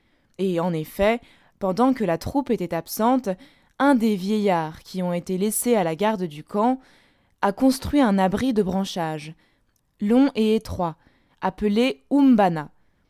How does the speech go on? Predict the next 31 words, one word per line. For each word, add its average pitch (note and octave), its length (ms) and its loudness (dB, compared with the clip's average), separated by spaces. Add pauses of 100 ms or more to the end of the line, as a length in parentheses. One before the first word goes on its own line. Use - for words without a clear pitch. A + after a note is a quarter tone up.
(160)
et G3+ 60 -4
qui G#3 200 -4
représente G#3 680 2 (220)
la F#3+ 180 2
chrysalide C4+ 840 0 (100)
d'où G3 220 -4
émerge A#3 400 2
l'insecte. F#3 560 -6 (1040)
Tous - 140 4
ceux B3+ 220 -2
qui G3 200 -6
ont E3+ 100 -4
pris F3 220 -10
part A#3 280 2
aux F#3 60 -6
cérémonies F#3 640 -4
antérieures F3 640 -4 (380)
s'assemblent B3+ 560 2
près G#3+ 240 0
de G3 40 0
l'endroit F#3 520 0
où A#3 40 -4
cette E3+ 300 -6
construction A3+ 680 -4
a A#3 120 2
été G3+ 260 -2
élevée. D#3+ 360 -6 (640)
Puis, A#3 380 -4 (400)
ils G#3 180 -2
s'avancent F#3 560 -2
lentement, F#3 560 0